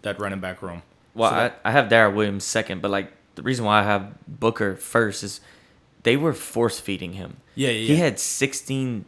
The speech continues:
Speaker 2: carries. Wh-, when did he get hurt? I think it was second quarter or third quarter.
Speaker 1: I thought it was, no, it, it was
Speaker 2: It
Speaker 1: in
Speaker 2: was
Speaker 1: the
Speaker 2: earlier
Speaker 1: fir-,
Speaker 2: than that?
Speaker 1: yeah, oh yeah, it was early.
Speaker 2: Okay. Yeah.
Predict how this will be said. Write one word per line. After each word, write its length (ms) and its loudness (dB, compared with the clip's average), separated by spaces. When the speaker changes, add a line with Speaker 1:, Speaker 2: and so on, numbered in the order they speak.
Speaker 2:
carries. 680 -4
Wh-, 500 -6
when 160 -2
did 100 -2
he 80 -2
get 160 -2
hurt? 340 -4
I 40 -8
think 140 -2
it 40 0
was 140 -2
second 380 -2
quarter 400 -2
or 80 -6
third 240 -2
quarter. 460 -6
Speaker 1:
I 40 -14
thought 200 -4
it 40 -6
was, 220 -12
no, 220 -4
it, 240 -8
it 60 -4
was 360 -6
Speaker 2:
It 60 -6
Speaker 1:
in 40 0
Speaker 2:
was 100 0
Speaker 1:
the 60 4
Speaker 2:
earlier 240 4
Speaker 1:
fir-, 60 0
Speaker 2:
than 100 0
that? 80 -2
Speaker 1:
yeah, 140 0
oh 100 -2
yeah, 180 -2
it 80 -6
was 140 -8
early. 300 -6
Speaker 2:
Okay. 320 -6
Yeah. 280 4